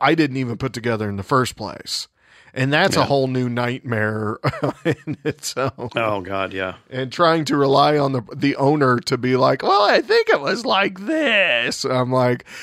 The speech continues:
Speaker 1: "Well, guess who's just screwing new holes in it?"
Speaker 2: <laughs> Yeah, um, we, we attempted to, um, when Jesse moved in with us, um, we attempted to move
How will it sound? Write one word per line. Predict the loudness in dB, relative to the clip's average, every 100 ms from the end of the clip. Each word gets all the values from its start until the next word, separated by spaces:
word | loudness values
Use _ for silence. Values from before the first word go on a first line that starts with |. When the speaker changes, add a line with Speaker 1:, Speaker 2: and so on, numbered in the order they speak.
| -6
Speaker 1:
"Well, | 2 4 6
guess | 4 4
who's | 2 0
just | 2 2 2
screwing | 2 4 6 4 4
new | 2 2
holes | 2 2 0 -2 -4
in | -4 -4
it?" | -6 -8 _ _ _ -20 -18 -20 -20 -14 -14 0
Speaker 2:
<laughs> | 0 0 -6 -2 -4 -4 _ -20 -18 -16 -16 -16 -2
Yeah, | 0 0
um, | -2 0 0 0 -2 -6 -4
we, | -2 0 0 0 0 -2 -12 _ _ _ _ _ _
we | 2 2
attempted | 2 0 -2 -2 0
to, | 2 2 0 -10 _ -6
um, | -2 -2 -2 -4 -8 -12 -20 _ _ _
when | 0 2
Jesse | 2 0 0 -2
moved | -2 -2
in | -2 -2
with | -2 0
us, | 0 0 -6 -10 _ _ _
um, | -8 -6 -6 -8 -12 -18 -20 -20 -20 _ _
we | 0 0
attempted | 0 -2 -2 -2
to | -2
move | 0 0 0